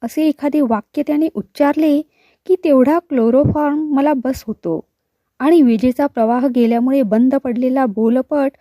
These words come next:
तो प्रवाह परत येता सुरू व्हावा, त्याप्रमाणे माझी टकळी सुरू होते. माझे टीकाकारच नव्हे, तर माझे स्नेही देखील माझ्या या सवयीची चेष्टा करतात.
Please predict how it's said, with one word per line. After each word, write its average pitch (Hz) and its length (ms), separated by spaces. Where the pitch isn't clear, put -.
तो 330 140
प्रवाह 277 460
परत 269 320
येता 240 340
सुरू 269 320
व्हावा, 285 420
त्याप्रमाणे 311 640
माझी 302 320
टकळी 240 300
सुरू 302 240
होते. 233 280
माझे 233 260
टीकाकारच 254 640
नव्हे, 285 260
तर 294 100
माझे 302 300
स्नेही 254 440
देखील 302 400
माझ्या 254 360
या 285 120
सवयीची 277 480
चेष्टा 285 400
करतात. 226 400